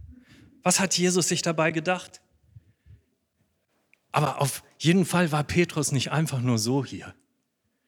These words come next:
Petrus von Petra, Petra Oleum, Steinöl, Erdöl. Ohne das dreht sich heute nichts mehr. Petrus ist heute in aller Munde.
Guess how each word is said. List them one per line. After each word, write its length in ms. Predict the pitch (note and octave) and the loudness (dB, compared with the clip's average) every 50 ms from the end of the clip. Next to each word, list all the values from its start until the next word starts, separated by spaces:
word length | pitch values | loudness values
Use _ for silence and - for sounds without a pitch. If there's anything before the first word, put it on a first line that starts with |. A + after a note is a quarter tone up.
| _ _ _ _ _ _ _ _ _ _ _ _ _ A2 | _ _ _ _ _ _ _ _ _ _ _ _ _ -4
Petrus 540 | - C3+ D#3 D3+ C#3+ - D3 C#3+ C#3+ C#3+ - | 2 4 4 4 4 2 0 0 0 0 -2
von 240 | - A2+ G2 G2 - | -4 -4 -6 -6 -4
Petra, 560 | - D3+ D3 - - - C#3 B2 C3 B2+ - - _ _ | -4 -4 -4 -4 -4 -6 -4 -4 -4 -8 -8 -12 _ _
Petra 320 | - C3+ C3 B2+ - C3+ | -4 -4 -4 -2 -2 -4
Oleum, 680 | A#2 - G#2+ G#2+ G#2+ A#2+ C3+ C#3+ C#3+ C3+ B2+ B2+ A2 - - _ _ | -4 -2 -4 -4 -2 -2 0 0 0 0 -2 -4 -6 -8 -12 _ _
Steinöl, 840 | - - - C#3+ C3+ C3 C3 C#3 - C3 B2 A#2 A2+ A2+ G#2+ - - _ _ _ _ _ _ _ _ _ _ _ _ _ _ _ _ _ _ _ _ _ _ _ _ _ _ _ _ | -8 -4 -2 -2 -2 -2 -2 -2 -2 -2 -2 -2 -2 -4 -6 -10 -16 _ _ _ _ _ _ _ _ _ _ _ _ _ _ _ _ _ _ _ _ _ _ _ _ _ _ _ _
Erdöl. 540 | - A2 B2 A#2 - A#2+ A2+ A2+ G#2+ G#2 G#2+ - - - _ _ _ _ _ _ _ _ | -4 -4 -4 -4 -4 -4 -2 -2 -2 -2 -4 -8 -16 -20 _ _ _ _ _ _ _ _
Ohne 240 | - B2 B2 B2 A#2+ | -4 -2 0 0 2
das 240 | A2 B2 A2+ - - | 2 0 0 -2 -6
dreht 240 | - C#3 B2+ - | -6 -6 -6 -4
sich 160 | - A#2+ - - | -6 -8 -6 -6
heute 220 | B2 - - A#2+ | -6 -4 -2 -2
nichts 260 | A2+ B2+ C#3+ - - | 0 0 -2 -2 -6
mehr. 240 | - G2+ E2+ F#2 - - - - - - _ _ _ _ _ _ _ _ _ _ _ _ _ _ _ _ _ _ _ _ _ _ | -8 -8 -10 -10 -12 -14 -16 -18 -18 -20 _ _ _ _ _ _ _ _ _ _ _ _ _ _ _ _ _ _ _ _ _ _
Petrus 580 | - B2 C#3 D3 - - D3+ B2+ - - - - - - _ _ _ _ - - - | -4 -2 -2 -2 -2 -2 0 0 0 -2 -4 -8 -14 -20 _ _ _ _ -16 -10 -8
ist 100 | - - | -6 -4
heute 240 | B2 A#2 A#2+ - | -4 -4 -2 -2
in 100 | B2 A#2 | -2 -2
aller 220 | A#2 A2+ A#2 A#2 A2 | 0 0 2 2 2
Munde. 420 | A2+ A#2+ C3 C3+ A#2+ F#2+ E2+ D#2+ | 2 2 2 2 0 -2 -4 -8